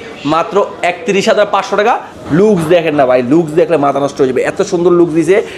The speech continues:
এই হলো আপনার Realme ফোন, Realme Narzo এইটটি Pro, Note থার্টিন Pro, এটার প্রাইস দিচ্ছে আট জিবি র্যাম, দুশো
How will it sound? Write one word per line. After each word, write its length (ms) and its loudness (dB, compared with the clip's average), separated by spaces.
এই 80 4
হলো 180 4
আপনার 220 2
Realme 340 4
ফোন, 120 2
Realme 260 0
Narzo 300 0
এইটটি 260 -2
Pro, 140 4
Note 240 0
থার্টিন 300 0
Pro, 120 4
এটার 200 2
প্রাইস 160 2
দিচ্ছে 220 -4
আট 240 -2
জিবি 160 0
র্যাম, 180 2
দুশো 140 0